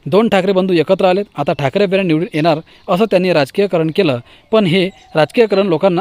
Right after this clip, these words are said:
आवडेल दिसतंय, असं आवडत नाही, असं मुख्यमंत्री म्हणाले. तर मित्रांनो, अशा प्रकारे आता राज्यामध्ये जो मुसळधार पाऊस चालू होता,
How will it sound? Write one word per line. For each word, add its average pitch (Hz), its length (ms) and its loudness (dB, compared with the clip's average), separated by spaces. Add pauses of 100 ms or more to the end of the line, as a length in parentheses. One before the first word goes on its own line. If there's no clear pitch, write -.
आवडेल 160 320 2 (120)
दिसतंय, 156 400 0 (280)
असं 175 320 0 (540)
आवडत 165 320 2
नाही, 196 160 2 (100)
असं 180 180 -4
मुख्यमंत्री 151 480 -2 (180)
म्हणाले. 123 280 -2
तर - 420 -14
मित्रांनो, 170 340 -2
अशा 175 180 -2
प्रकारे 175 320 0 (380)
आता 175 360 0 (280)
राज्यामध्ये 175 440 0
जो 175 80 -2
मुसळधार 156 420 -2
पाऊस 160 260 -2
चालू 165 140 2
होता, 160 280 2